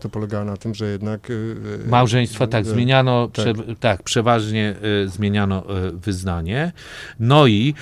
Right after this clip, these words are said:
Speaker 2: co jest, dlaczego ona jest taka ważna dla nas, e, Polaków? Bo, y,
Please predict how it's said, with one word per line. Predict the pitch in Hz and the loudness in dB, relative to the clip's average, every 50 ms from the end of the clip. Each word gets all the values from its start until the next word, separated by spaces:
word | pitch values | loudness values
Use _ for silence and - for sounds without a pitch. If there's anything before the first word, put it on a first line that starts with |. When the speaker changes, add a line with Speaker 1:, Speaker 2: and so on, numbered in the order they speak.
| - - - | -16 -16 -6
Speaker 2:
co | - - 151 156 | 0 4 6 8
jest, | 156 151 147 135 - - 117 | 8 8 6 4 2 0 2
dlaczego | 127 139 135 - 160 147 | 2 2 4 2 0 2
ona | 156 151 | 2 2
jest | 143 131 - | 2 0 0
taka | - 139 - 147 127 | 0 0 2 2 4
ważna | 117 139 143 139 127 139 139 131 | 4 4 4 4 4 2 0 2
dla | 113 120 135 131 | 4 6 6 6
nas, | 135 127 127 117 - - - - | 6 4 2 0 -2 -6 -8 -6
e, | - 117 117 113 | -4 -2 -2 -2
Polaków? | - - 123 117 101 92 90 - - 180 165 147 | 0 2 2 2 2 2 0 0 0 0 4 6
Bo, | 156 160 170 190 196 175 156 139 131 | 6 8 8 6 4 2 0 -4 -2
y, | 131 | 2